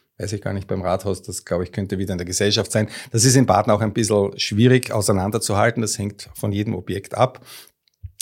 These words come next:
Aber grundsätzlich eben Grundstücke, Gebäude und natürlich, was man nicht unterschätzen darf, das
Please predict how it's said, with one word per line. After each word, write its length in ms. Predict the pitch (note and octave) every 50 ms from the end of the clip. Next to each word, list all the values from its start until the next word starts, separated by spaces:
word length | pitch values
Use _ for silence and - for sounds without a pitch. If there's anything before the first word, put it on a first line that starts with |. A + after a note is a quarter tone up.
| - - -
Aber 200 | G2+ G#2+ G#2 -
grundsätzlich 560 | G2+ A2 B2 B2 B2+ A#2+ G#2 - A2+ G#2 -
eben 140 | F#2+ G2+ F#2+
Grundstücke, 520 | G2 G#2+ A2 G#2+ - - - G2+ - -
Gebäude 540 | - - F#2 - F#2 F#2 F#2 F#2+ G2+ G2 - - - - - -
und 160 | A#2+ B2 A#2+
natürlich, 340 | A2+ A#2 A2+ G#2 G#2+ F#2+ G2
was 140 | F#2+ F#2
man 160 | G2 F#2 G2 G2
nicht 200 | G#2 G2+ - -
unterschätzen 520 | F#2 F2 F#2 E2+ E2+ E2+ - - G2 E2+
darf, 380 | F2 F2 F2 - - - - -
das 480 | - F#2 F2 - - - - - -